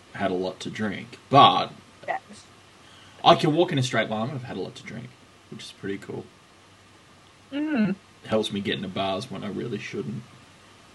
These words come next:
Speaker 2: Anyway, stage three,
Speaker 1: <laughs>
Speaker 2: attacky, attacky, um, spunchy, sprinty, Kirsten Wild, second stage of the tour, and then stage four. And this was quite interesting because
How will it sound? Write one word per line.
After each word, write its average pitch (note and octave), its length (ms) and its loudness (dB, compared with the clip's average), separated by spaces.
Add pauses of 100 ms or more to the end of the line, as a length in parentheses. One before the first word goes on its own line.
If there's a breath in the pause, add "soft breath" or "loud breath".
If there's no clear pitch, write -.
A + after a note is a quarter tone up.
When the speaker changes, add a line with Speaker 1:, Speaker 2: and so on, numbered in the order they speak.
(960 loud breath)
Speaker 2:
Anyway, C4 1000 6
stage A#3 720 0 (180)
three, G3+ 440 6
Speaker 1:
<laughs> - 20 10
Speaker 2:
attacky, C#4 600 4
attacky, G#3+ 600 2 (440 loud breath)
um, A3 340 8
spunchy, C#4 760 2
sprinty, A#3+ 680 2
Kirsten B3+ 540 4
Wild, D#4+ 540 8
second B3+ 360 0
stage C4 440 6
of A#3 80 0
the C4 80 2
tour, D4 500 8 (300 loud breath)
and A3+ 320 4
then D4+ 260 6
stage A#3 460 2
four. F3+ 440 2
And A3+ 160 6
this E4+ 200 2
was F#4 120 2
quite - 280 4
interesting B3 600 0
because A3+ 380 4